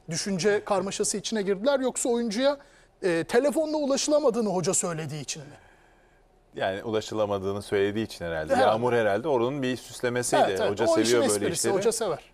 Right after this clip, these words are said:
Speaker 2: Ee, ancak ben Dele Alli'nin olmayacağını geldiği günden beri söyleyen birisi olarak Dele Alli bundan sonra da olmayacak. Yani Şenol Hoca değil, Şenol Hoca, Fatih Terim, Aykut Kocaman, Ersun Yanal, Abdullah Avcı hepsiyle birlikte
Speaker 1: Jose
Speaker 2: birleşti.
Speaker 1: Mourinho.
Speaker 2: Jose Mourinho. Ha, hepsini getirelim.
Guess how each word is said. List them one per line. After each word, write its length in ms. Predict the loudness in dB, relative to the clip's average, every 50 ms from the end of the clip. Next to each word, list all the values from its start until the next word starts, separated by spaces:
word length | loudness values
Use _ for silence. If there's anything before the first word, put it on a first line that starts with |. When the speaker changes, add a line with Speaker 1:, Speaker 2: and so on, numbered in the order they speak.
| _ -4
Speaker 2:
Ee, 320 | 0 4 4 6 6 6 4
ancak 340 | 2 2 2 0 0 0 2
ben 160 | 0 0 0
Dele 180 | 0 0 2 2
Alli'nin 260 | 2 2 0 -2 -2
olmayacağını 800 | 0 0 0 0 -2 -4 -4 -2 -2 -2 -2 -2 -4 -6 -8 -8 -12 -12 -10 -4
geldiği 360 | 0 0 0 0 0 -4 -6
günden 320 | -6 -6 -6 -6 -6 -4
beri 120 | -6 -6 -6
söyleyen 380 | -4 -4 -2 0 0 -2 -4
birisi 260 | -4 -8 -8 -4 -4 -2
olarak 320 | 0 0 0 -2 0 0
Dele 260 | 0 0 2 2 0
Alli 140 | 0 0 -2
bundan 240 | -2 -2 0 -2 -2
sonra 280 | -2 -2 -4 -2 -2
da 40 | -2
olmayacak. 480 | -2 -4 -4 -8 -12 -10 -8 -10 -10 -10 -10 -10
Yani 160 | -8 -8 -4
Şenol 240 | -2 0 0 0 0
Hoca 220 | 0 0 0 0 0
değil, 140 | 0 -2
Şenol 300 | -2 -2 -2 -2 0 0
Hoca, 220 | 0 0 0 0 0
Fatih 340 | 0 0 0 0 -2 -4 -6
Terim, 260 | -6 -4 -4 -2 -2
Aykut 300 | -2 -2 -2 -6 -10 -6
Kocaman, 300 | -4 -2 -2 -2 0 0
Ersun 320 | 0 -2 -2 -2 -6 -6
Yanal, 300 | -4 -2 0 0 0 0 -2 -4 -18 -10 -2
Abdullah 360 | 0 0 0 0 0 2 2 2
Avcı 180 | 2 2 0
hepsiyle 340 | -4 -4 -4 -6 -4 -2 -2
birlikte 220 | -2 -2 -2 0
Speaker 1:
Jose 120 | 2 4 4
Speaker 2:
birleşti. 240 | 6 6 4 4 4
Speaker 1:
Mourinho. 440 | 4 4 4 2 2 2 0 0 0
Speaker 2:
Jose 240 | 0 0 2 2 2
Mourinho. 600 | 2 2 0 0 0 0 2 4 4 6 4 4 2
Ha, 60 | 0
hepsini 400 | -2 -2 -2 -4 -4 -4 -2 0
getirelim. 500 | 0 0 0 0 0 0 2 2 0 -4